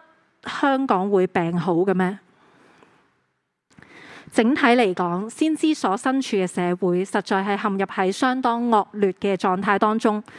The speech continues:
我指緊嘅係舊約哈巴谷先知所身處嘅社會。換一句現代啲嘅說話噉樣形容啊，哈巴谷就係同緊上帝講，「This city is dying。」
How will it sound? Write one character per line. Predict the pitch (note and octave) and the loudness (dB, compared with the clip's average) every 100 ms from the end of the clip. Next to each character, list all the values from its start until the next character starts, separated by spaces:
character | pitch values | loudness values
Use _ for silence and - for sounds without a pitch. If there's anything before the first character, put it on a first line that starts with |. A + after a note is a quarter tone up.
| - - - - | -20 -20 -8 -2
我 | A#3+ | 0
指 | - C#4 | 2 2
緊 | D4+ | 2
嘅 | D4 | 2
係 | B3+ G#3+ - | 2 0 2
舊 | G#3+ F#3 | 2 4
約 | G3 G3 | 2 0
哈 | G3+ A#3 A3 | 0 -2 0
巴 | A3+ G#3+ | 0 0
谷 | A3 G3+ | -2 -6
先 | - G#3+ G#3 | -4 -2 -2
知 | G#3 | -4
所 | G3+ F#3+ | -2 -2
身 | F3 A3 | 0 -2
處 | G#3+ G3+ | 0 0
嘅 | F3+ | -2
社 | - E3+ F3 | -2 -4 0
會。 | F3+ E3+ G3+ - - - - - - - _ | 0 0 -4 -16 -20 -20 -20 -20 -20 -20 _
換 | C4 B3+ | 0 2
一 | E4+ | 0
句 | - A#3+ A3 G#3 G3+ - _ _ - - _ _ _ | 2 2 4 2 0 -4 _ _ -20 -20 _ _ _
現 | B3 A3+ G#3 | -2 0 0
代 | G#3 G3 G3+ | 2 2 0
啲 | C4 A#3 | 0 0
嘅 | |
說 | - G#3 | 0 0
話 | G3+ F#3 | 0 0
噉 | F#3+ | 0
樣 | A3 | 0
形 | A#3 F3 F3 | 0 -2 -4
容 | E3+ | -4
啊， | F3+ - _ _ _ _ | -6 -8 _ _ _ _
哈 | - C#4+ C#4+ | -2 -2 2
巴 | C#4 | 0
谷 | C#4 C4+ - - | 2 -2 -2 -4
就 | G#3 | -2
係 | F#3 | 0
同 | - F#3+ | -2 -2
緊 | F#3+ A3 | -2 0
上 | A3+ F#3+ | 0 0
帝 | G3 | -2
講， | F#3 F#3 F3 G3 - _ - - - - _ - | -4 -4 -6 -8 -16 _ -20 -20 -20 -20 _ 0
「This | C#4 - - | 0 -2 2
city | B3+ B3+ - F#3+ F3+ - _ _ | 2 2 -2 -2 -2 -12 _ _
is | G3+ F3+ - - _ | 2 2 -6 -20 _
dying。」 | A3 G#3 G3 | 2 4 0